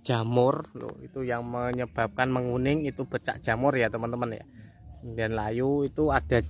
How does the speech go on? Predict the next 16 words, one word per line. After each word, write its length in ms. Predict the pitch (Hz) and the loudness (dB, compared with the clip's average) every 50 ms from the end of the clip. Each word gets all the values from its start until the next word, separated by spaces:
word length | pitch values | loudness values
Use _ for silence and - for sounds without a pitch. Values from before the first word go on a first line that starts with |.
| - - - | -2 -2 4
jamur, 560 | - 127 113 107 113 113 127 135 139 147 147 | 6 6 6 6 6 6 8 8 8 6 2
sedikit 480 | - 143 - - 131 110 - 135 117 | 0 -2 -2 -4 -6 -6 -6 -6 -8
jamur. 560 | - - 120 110 110 110 113 131 147 160 - - - - - - - - - _ _ _ - - | -4 -4 -4 -4 -2 2 6 6 8 6 6 2 -6 -20 -20 -20 -20 -20 -20 _ _ _ -20 -20
Saya 400 | - - - 123 123 131 135 127 | -12 -6 -2 0 2 4 4 4
harus 300 | 123 123 117 127 127 - 131 | 4 4 2 2 0 -2 -6
segera, 640 | - - - 127 120 123 123 123 127 131 139 131 - - | -4 -2 2 4 4 6 6 4 4 2 -2 -4 -6 -6
loh, 220 | 127 123 117 107 117 | -4 -2 -2 -2 -2
itu 160 | 117 107 107 98 - - | -4 -6 -10 -12 -12 -14
bercak 320 | - - - - - - - | -16 -14 -12 -12 -12 -12 -12
kuning 320 | - - - 131 131 135 - | -12 -12 -12 -12 -12 -12 -10
jamur. 400 | - - - 135 135 139 139 147 - - - - - - - - - - | -10 -10 -10 -10 -10 -10 -12 -12 -16 -18 -20 -20 -20 -20 -20 -20 -20 -20
Saya 300 | - - - 123 127 127 127 | -2 4 8 8 10 10 8
harus 240 | 123 120 143 135 - | 6 4 4 2 0
segera 320 | - - 131 127 131 120 | -2 0 2 2 4 4
aplikasi 560 | 127 - - 135 127 - 123 117 113 - 156 | 2 0 0 -2 -2 0 0 -2 0 0 2
menggunakan 720 | 147 139 127 120 123 120 117 117 - - 131 139 147 143 | 2 4 2 2 2 2 0 0 0 0 0 2 0 0